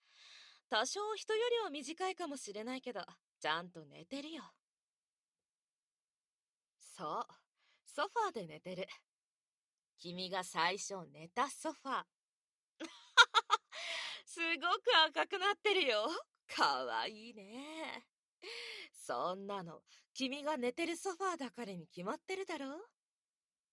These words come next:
後輩くんが最初に来て以来、このベッドは使ってなかった。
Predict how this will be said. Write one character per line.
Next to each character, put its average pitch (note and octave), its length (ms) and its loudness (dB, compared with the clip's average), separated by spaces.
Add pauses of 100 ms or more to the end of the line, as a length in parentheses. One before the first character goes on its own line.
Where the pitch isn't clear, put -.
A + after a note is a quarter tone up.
(840)
後 F#3 300 2
輩 F#3+ 260 0
く G3 200 -12
ん F#3 120 -12
が F#3 260 -4 (320)
最 C#4 300 0
初 D#4+ 140 -6
に D4 160 -16
来 - 120 -16
て D4+ 160 -6
以 D4 100 -10
来、 C#4+ 260 -6 (360)
こ F#3+ 160 2
の G3+ 120 -2
ベ G#3+ 120 -6
ッ A#3 140 -14
ド G#3 100 -14
は E3+ 160 -12
使 - 240 -12
っ F#3+ 40 -20 (120)
て A3 100 -16
な A3+ 160 -14
か A3+ 140 -20
っ - 40 -20 (180)
た。 - 100 -16